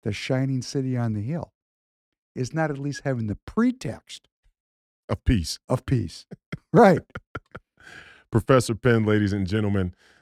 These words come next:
Speaker 2: uh, this has been another Hebrews episode. I think we may, we might have to, uh, extend the Please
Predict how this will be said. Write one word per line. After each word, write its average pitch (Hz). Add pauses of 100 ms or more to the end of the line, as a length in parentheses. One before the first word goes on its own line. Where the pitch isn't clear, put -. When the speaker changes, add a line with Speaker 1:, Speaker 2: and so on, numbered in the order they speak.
(120)
Speaker 2:
uh, 90
this 90
has 98
been 92
another 90
Hebrews 92
episode. 90
I 87
think 156
we 156
may, 98 (280)
we 170
might 202
have 120
to, 87
uh, -
extend 113
the 90
Please 104